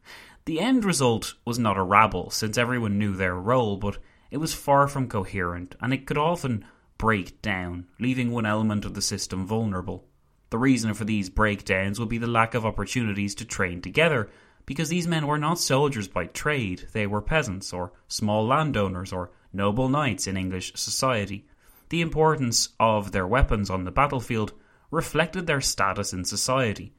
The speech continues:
and this was largely because soldiers in the late Middle Ages were expected to kit themselves out, as neither the king nor his nobles individually had the power to pay for a whole army with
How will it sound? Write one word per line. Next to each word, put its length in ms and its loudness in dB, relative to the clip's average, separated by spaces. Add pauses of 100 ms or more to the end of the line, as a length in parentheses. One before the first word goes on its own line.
(120)
and 100 -2
this 120 -2
was 160 -2
largely 400 2
because 340 -4
soldiers 480 0
in 80 0
the 100 2
late 260 -2
Middle 260 -4
Ages 400 -2 (400)
were 120 0
expected 440 -2
to 80 -4
kit 280 -4
themselves 600 -2
out, 260 -6 (260)
as 120 -6
neither 260 2
the 120 -8
king 320 0
nor 220 2
his 120 -2
nobles 380 0
individually 680 -2 (320)
had 180 0
the 80 0
power 300 6
to 80 -4
pay 260 0
for 180 0
a 40 2
whole 220 2
army 340 4
with 260 -4